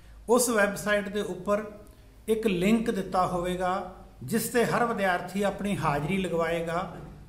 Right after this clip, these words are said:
ਹਾਜ਼ਰੀ ਤੋਂ ਭਾਵ ਇਹ ਉਸ ਤਰ੍ਹਾਂ ਹੀ ਹੈ ਜਦੋਂ ਤੁਸੀਂ offline ਜਾਂ face to face mode ਦੇ ਵਿੱਚ ਆਪਣੀ ਪ੍ਰੀਖਿਆ ਦਿੰਦੇ ਹੋ ਤਾਂ ਤੁਹਾਡੀ invigilator ਦੁਆਰਾ ਹਾਜ਼ਰੀ ਲਵਾਈ ਜਾਂਦੀ ਹੈ।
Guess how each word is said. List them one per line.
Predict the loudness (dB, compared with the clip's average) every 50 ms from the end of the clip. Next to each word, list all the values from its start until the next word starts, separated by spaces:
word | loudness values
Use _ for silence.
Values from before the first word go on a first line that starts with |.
| -4 2
ਹਾਜ਼ਰੀ | 4 6 6 6 4 2 2
ਤੋਂ | 2 2 0
ਭਾਵ | 2 4 2 4 4 2 0 0 0
ਇਹ | 0 0 0
ਉਸ | 0 0 0 0 0
ਤਰ੍ਹਾਂ | 0 2 2 2
ਹੀ | 2 2 0
ਹੈ | -2 -2 -2 -4 -6 -8 -12 -16 -18 -20 -16 -8 -4
ਜਦੋਂ | 0 2 4 4 2
ਤੁਸੀਂ | 2 -4 -4 -2 -2 -2 -2 -2 -4 -6 -8 -10 -12 -14 -14 -10 -2 2
offline | 2 4 4 4 2 2 0 0 0 0 0 0 -2 -2 -4 -4 -6 -10 -14 -16 -18 -20 -20 -18 -10 -2
ਜਾਂ | 0 2 2 2
face | 2 0 0 0 2 0 0 -2 -2
to | -4
face | -2 0 0 0 0 2 0
mode | -2 0 0 0 -2 -2
ਦੇ | -2 -2
ਵਿੱਚ | -2 -2 -2 -2
ਆਪਣੀ | -2 -2 -2 -2 -2 -2
ਪ੍ਰੀਖਿਆ | -2 -2 -4 -4 -4 -2 -4 -2
ਦਿੰਦੇ | -2 -2 -4 -4 -4 -2
ਹੋ | -2 -2 -2 -2 -2 -4 -6 -8 -12 -16 -18 -18 -8 0
ਤਾਂ | 2 2 2 2 2 2
ਤੁਹਾਡੀ | 4 4 4 4 2 -2 -2 -2
invigilator | -2 -2 0 0 0 0 0 0 2 2 2 2 2 0 -2 -4
ਦੁਆਰਾ | -2 0 0 2 4 4 4 4 4 2 0 -2
ਹਾਜ਼ਰੀ | -2 0 0 2 2 0 0
ਲਵਾਈ | 0 0 0 0 0 0
ਜਾਂਦੀ | -2 -2 -2 -2 -2 -2 -2 -2
ਹੈ। | -2 -2 -2 -4 -6 -8 -14